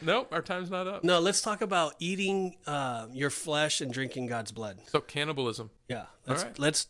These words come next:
Speaker 2: let's dive into that today, and let's just unpack
Speaker 1: That
Speaker 2: what
Speaker 1: sounds
Speaker 2: the
Speaker 1: deep. I think we should probably pray first.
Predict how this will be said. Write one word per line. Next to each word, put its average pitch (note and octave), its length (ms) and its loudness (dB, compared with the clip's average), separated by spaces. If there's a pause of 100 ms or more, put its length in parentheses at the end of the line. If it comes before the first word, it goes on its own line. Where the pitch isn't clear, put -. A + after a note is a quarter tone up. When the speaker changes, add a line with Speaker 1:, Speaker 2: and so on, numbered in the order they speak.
(160)
Speaker 2:
let's D#3+ 280 2
dive D3+ 400 4
into D#3+ 260 8
that B2+ 380 0
today, A#2+ 460 -4
and G#2 200 -8 (560)
let's A#2+ 200 -4
just B2+ 200 -8
unpack B2 560 0
Speaker 1:
That D3 100 6
Speaker 2:
what D#3+ 60 -2
Speaker 1:
sounds G#3+ 280 4
Speaker 2:
the A#2+ 60 0
Speaker 1:
deep. C#3 280 0
I B2 80 -2
think B2+ 160 -4
we C3 80 -2
should B2+ 160 -6
probably B2 200 2
pray B2 220 0
first. - 380 -8